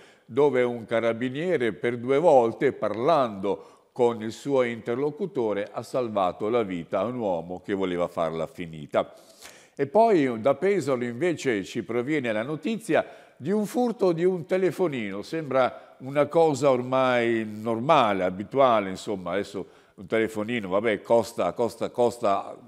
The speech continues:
abbastanza, ma non è poi un bottino trascendentale. Ebbene, questa notizia invece vi fa vedere come,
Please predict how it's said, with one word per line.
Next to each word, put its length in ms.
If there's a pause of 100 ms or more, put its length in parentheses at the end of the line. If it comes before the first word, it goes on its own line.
(140)
abbastanza, 840
ma 80
non 200
è 100
poi 320
un 160
bottino 480
trascendentale. 840 (280)
Ebbene, 380
questa 260
notizia 460
invece 360
vi 140
fa 260
vedere 800
come, 520